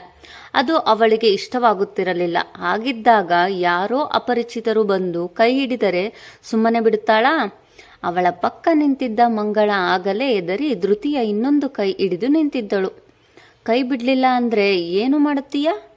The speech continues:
ಈ ಸೀನಿಯರ್ನ ಎದುರು ಹಾಕಿಕೊಂಡು ಈ ಕಾಲೇಜಿನಲ್ಲಿ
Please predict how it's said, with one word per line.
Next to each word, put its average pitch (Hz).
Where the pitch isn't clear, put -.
ಈ 202
ಸೀನಿಯರ್ನ 233
ಎದುರು 214
ಹಾಕಿಕೊಂಡು 226
ಈ 226
ಕಾಲೇಜಿನಲ್ಲಿ 226